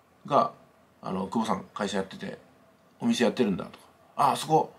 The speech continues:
え、あそこ作ってる最中のあそこの店って、久保さんなんですか？」とか、「まあ、俺んだよ」みたいな感じでね。さすがにね、店舗を持ってるのは、赤字ばっかり出ましたけども、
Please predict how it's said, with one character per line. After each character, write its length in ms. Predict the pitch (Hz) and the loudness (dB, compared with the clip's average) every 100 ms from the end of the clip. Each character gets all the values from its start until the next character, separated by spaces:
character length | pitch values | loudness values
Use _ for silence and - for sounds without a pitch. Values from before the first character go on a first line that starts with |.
| - _ _ - | -20 _ _ -2
え、 200 | 165 170 | 0 0
あ 80 | 147 | -2
そ 100 | - | 4
こ 220 | 185 165 - | 4 4 -2
作 160 | - | 0
っ 20 | |
て 80 | 190 | 2
る 60 | 127 | 4
最 180 | 113 101 | 2 0
中 100 | 95 | -2
の 100 | 95 | -4
あ 40 | |
そ 80 | - | -2
こ 80 | 101 | -2
の 80 | |
店 220 | 95 92 - | -2 -4 -8
っ 20 | |
て、 180 | - 120 | -8 -12
久 160 | - | -6
保 60 | 156 | -2
さ 60 | 175 | 2
ん 40 | |
な 60 | 117 | 0
ん 20 | |
で 40 | |
す 60 | - | -2
か？」 60 | - - | -12 -14
と 80 | - | -18
か、 60 | - _ - - - | -20 _ -20 -14 0
「ま 120 | 113 | 2
あ、 40 | |
俺 180 | 113 123 | 4 6
ん 60 | 120 | 4
だ 100 | - | 0
よ」 60 | - | -4
み 60 | |
た 180 | - - | 0 4
い 40 | 170 | 4
な 60 | |
感 160 | - 151 | 4 -2
じ 140 | - | -2
で 60 | 135 | -2
ね。 120 | 123 - - _ - - - | -2 -6 -20 _ -20 -18 -14
さ 160 | - - | -8 -6
す 120 | - | 0
が 120 | 180 | 2
に 80 | 175 | 2
ね、 100 | 165 | 2
店 240 | - 226 | 6 6
舗 120 | 202 117 | 8 6
を 60 | |
持 100 | 104 | 6
っ 60 | - | 2
て 100 | 92 | -4
る 80 | 90 | -2
の 120 | 90 | -2
は、 280 | 90 87 - - - | -2 -4 -10 -20 -4
赤 220 | 123 170 | 2 4
字 60 | 175 | 4
ば 80 | |
っ 40 | 190 | 4
か 80 | 165 | 4
り 60 | |
出 100 | 101 | 4
ま 100 | 95 | 2
し 80 | - | 0
た 80 | - | -8
け 60 | |
ど 80 | - | -10
も、 240 | - 50 | -10 -12